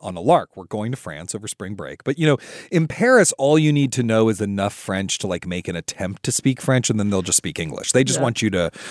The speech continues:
Speaker 1: like, if you're in a shop, it's a weird thing if you've never been to France, listeners. It's, this is true. If you're in a shop or a bakery or whatever, just start to speak French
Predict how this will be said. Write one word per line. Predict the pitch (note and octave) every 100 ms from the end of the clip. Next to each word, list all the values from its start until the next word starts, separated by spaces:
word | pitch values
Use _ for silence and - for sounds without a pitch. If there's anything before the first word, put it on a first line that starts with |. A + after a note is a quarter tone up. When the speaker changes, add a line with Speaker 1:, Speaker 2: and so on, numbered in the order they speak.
| -
Speaker 1:
like, | C#3+
if | C#3+
you're | G3
in | F3
a |
shop, | C#3 D3+ C3 G#2+
it's | B2+ C3
a |
weird | A#2 B2+ B2+
thing | B2
if | G#2
you've | G2+ G2
never | G#2+
been | G#2+ G2+
to |
France, | F#2 G2+ F2+ -
listeners. | F2 - E2
It's, | D#2+ -
this | - F2+ -
is | G2
true. | B2 E2+ - - -
If | A#2
you're | C3
in | C#3
a |
shop | B2+ D3+ C#3+ D#3+
or | D3
a |
bakery | A#2 A#2 A2+ A2+
or | G2
whatever, | F#2 F2 E2+
just | F#2 A#2+ -
start | - - A#2+ D3
to | C3+
speak | - A#2 G#2
French | - G#2+ G2